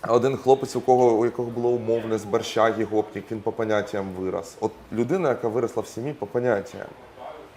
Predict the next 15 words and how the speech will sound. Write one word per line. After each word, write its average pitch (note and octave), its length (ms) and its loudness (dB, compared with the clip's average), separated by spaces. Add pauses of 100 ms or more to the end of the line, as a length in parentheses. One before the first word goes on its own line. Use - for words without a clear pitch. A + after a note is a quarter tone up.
(380)
І B2 380 2 (280)
за A2+ 120 2
три C3+ 300 -6
тижні E3 360 -4
я D#3+ 120 4
не, F#3+ 220 0
ну, E3 80 -4
знаєш, G3+ 220 -2
типу, C#3+ 300 -2 (180)
це C#3+ 80 -2
ж C#3 100 -4
не D3+ 80 -2
то, G3+ 120 0
що D#3+ 160 -6
я, C#3 220 4